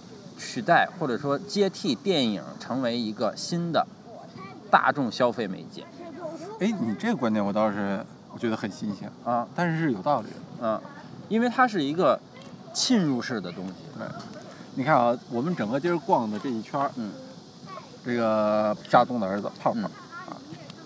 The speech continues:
Speaker 2: 他就一直在问一个问题。
Speaker 1: 嗯。
Speaker 2: 他在问：“哎，这个东西是真的吗？哎，这是真的还是假的呀？
Speaker 1: 对，对。
Speaker 2: 哎，这个是假的吗？”
Speaker 1: 对。
Speaker 2: 呃，
Speaker 1: 最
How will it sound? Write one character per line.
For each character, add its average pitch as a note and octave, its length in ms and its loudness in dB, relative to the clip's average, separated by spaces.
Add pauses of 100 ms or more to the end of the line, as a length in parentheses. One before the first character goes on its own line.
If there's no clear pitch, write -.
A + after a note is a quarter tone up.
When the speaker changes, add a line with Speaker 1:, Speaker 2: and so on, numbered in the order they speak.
(100)
Speaker 2:
他 - 80 -2
就 B2 180 4
一 E3+ 160 2
直 A#2+ 120 2
在 D3 140 8
问 B2+ 120 4
一 G#2 80 2
个 G2 80 -4
问 G2+ 120 -2
题。 - 300 -12
Speaker 1:
嗯。 G2+ 180 -2 (560)
Speaker 2:
他 F#3+ 80 2
在 F#3+ 60 6
问 F#3+ 140 6 (100)
：“哎， A#3 200 4
这 D4+ 80 6
个 A#3+ 80 6
东 G#3+ 160 6
西 A3 160 6
是 G3+ 140 4
真 B3+ 160 4
的 A#3 100 4
吗？ D#3+ 140 4 (180)
哎， B3 160 8
这 C4+ 140 4
是 A#3 100 4
真 C#4+ 120 2
的 A#3+ 100 6
还 G#3 80 6
是 G#3+ 40 2
假 - 140 2
的 - 180 -2
呀？ C#4 140 4
Speaker 1:
对， - 80 2
对。 B3+ 40 6
Speaker 2:
哎， - 60 8
这 D#4 60 4
个 C#4+ 80 6
是 B3+ 140 4
假 - 280 2
的 - 60 -2
吗？” E3+ 140 2 (240)
Speaker 1:
对。 G2+ 120 0 (380)
Speaker 2:
呃， D3 100 10
Speaker 1:
最 - 20 12